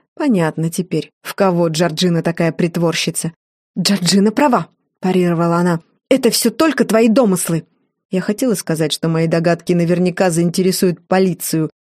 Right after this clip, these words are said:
но вмешался Донал. «Для проклятия нужна материальная основа», заметил он ровно, не повышая голоса, но все почему-то умолкли. «Восковая куколка, прядь волос,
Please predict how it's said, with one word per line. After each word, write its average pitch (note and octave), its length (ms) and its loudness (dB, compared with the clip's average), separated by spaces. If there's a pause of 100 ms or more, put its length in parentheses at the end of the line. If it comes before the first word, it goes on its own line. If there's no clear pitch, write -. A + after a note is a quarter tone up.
(140)
но B3 160 2
вмешался B3 560 0
Донал. E3 420 0 (380)
«Для F3 360 2
проклятия F#3 680 0
нужна F3 400 2
материальная F#3+ 680 4
основа», G3 580 -2 (480)
заметил E3+ 560 0
он E3+ 120 2
ровно, G3 460 0
не F#3+ 140 0
повышая E3+ 460 -2
голоса, G#3 500 0 (300)
но F3 160 -2
все E3 280 -4
почему-то E3 500 -2
умолкли. D3+ 580 -2 (520)
«Восковая G#3+ 580 2
куколка, F3+ 640 0
прядь G3+ 400 0
волос, E3+ 600 0